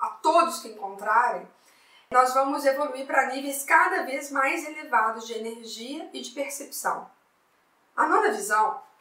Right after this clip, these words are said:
é a consciência de como a evolução se dará se vivermos as outras oito visões. À medida que a evolução prosseguir, o crescimento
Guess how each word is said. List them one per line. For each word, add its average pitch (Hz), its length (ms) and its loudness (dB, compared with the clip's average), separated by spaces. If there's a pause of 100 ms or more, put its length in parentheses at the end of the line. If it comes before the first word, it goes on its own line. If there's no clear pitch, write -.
é 202 160 2
a 196 140 4
consciência 240 1040 -4
de 220 160 -12
como 311 260 2
a 381 40 0
evolução 247 760 -2 (140)
se - 180 -6
dará 214 680 6 (240)
se - 220 -2
vivermos 277 960 -2 (160)
as - 240 2
outras 247 640 2
oito 233 380 2
visões. - 600 -10 (400)
À 254 80 4
medida 359 280 0
que 415 60 0
a 427 60 0
evolução 277 340 -2
prosseguir, 214 720 -10
o 208 60 -12
crescimento 277 760 -8